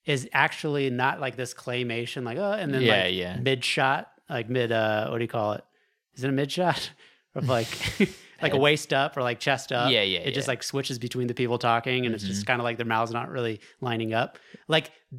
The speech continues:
Speaker 1: you could see that there's still
Speaker 2: No emotion
Speaker 1: improvements
Speaker 2: in
Speaker 1: to
Speaker 2: the
Speaker 1: be
Speaker 2: eyes.
Speaker 1: made. Exactly.
Speaker 2: Yeah.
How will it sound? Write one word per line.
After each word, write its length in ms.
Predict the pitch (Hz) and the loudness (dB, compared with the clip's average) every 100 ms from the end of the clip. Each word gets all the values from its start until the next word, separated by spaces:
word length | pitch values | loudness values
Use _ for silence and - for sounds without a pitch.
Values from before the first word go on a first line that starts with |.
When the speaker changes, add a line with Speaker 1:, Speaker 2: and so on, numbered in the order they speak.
| - | -8
Speaker 1:
you 160 | 160 214 | -2 2
could 180 | 247 147 | 2 0
see 320 | - 160 160 | -2 0 2
that 140 | 143 | 2
there's 160 | 139 - | 0 2
still 180 | 165 135 | 2 2
Speaker 2:
No 220 | 101 95 | 2 4
emotion 220 | 151 151 | 4 2
Speaker 1:
improvements 140 | 156 185 | 0 -2
Speaker 2:
in 40 | |
Speaker 1:
to 100 | 175 | -2
Speaker 2:
the 40 | 135 | 0
Speaker 1:
be 60 | |
Speaker 2:
eyes. 60 | 123 | 2
Speaker 1:
made. 380 | 120 123 151 175 | 2 2 0 -2
Exactly. 460 | 135 123 113 113 | -4 0 0 -2
Speaker 2:
Yeah. 120 | 101 | -6